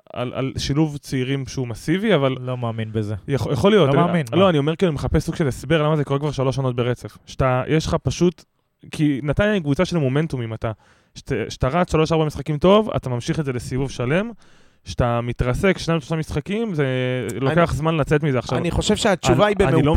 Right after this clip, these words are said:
Speaker 1: מבין למה, כי היה פה את ריימונד שזה קרה לו, היה פה את בני שזה קרה לו, היה פה את רן שזה קרה לו.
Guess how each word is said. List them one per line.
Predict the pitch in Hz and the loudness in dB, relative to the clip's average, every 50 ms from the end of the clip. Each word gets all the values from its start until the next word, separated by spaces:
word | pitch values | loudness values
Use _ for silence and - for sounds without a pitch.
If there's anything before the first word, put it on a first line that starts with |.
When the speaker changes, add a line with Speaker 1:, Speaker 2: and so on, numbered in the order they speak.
| 185 170 | 4 4
Speaker 1:
מבין | 170 147 139 | 4 2 2
למה, | 165 190 180 135 113 107 - | 0 0 -2 -4 -8 -8 -10
כי | - 131 127 | -6 -2 0
היה | 127 143 | 0 0
פה | 143 - 160 143 | 0 0 -2 -2
את | 135 139 | 0 0
ריימונד | 139 151 160 160 160 156 | 0 0 2 0 -2 -2
שזה | 143 127 131 | -2 -4 -2
קרה | - 139 120 113 107 | -2 -2 -2 -2 -4
לו, | 95 - - | -6 -6 -4
היה | - 120 | -4 -4
פה | - - 123 | -2 -2 -4
את | 117 | -2
בני | 113 135 139 147 139 | 0 0 0 0 0
שזה | - - 123 123 | -2 -2 -4 -4
קרה | - - 123 117 117 110 | -2 -2 -2 -2 -2 -4
לו, | 101 - - - | -6 -8 -8 -6
היה | 110 117 | -4 -4
פה | - - 123 | -2 -2 -2
את | - - | -2 0
רן | 123 139 151 143 | 0 0 0 0
שזה | 139 135 135 | 0 -2 -2
קרה | - - 131 127 131 | 0 0 0 2 2
לו. | 127 120 | 2 0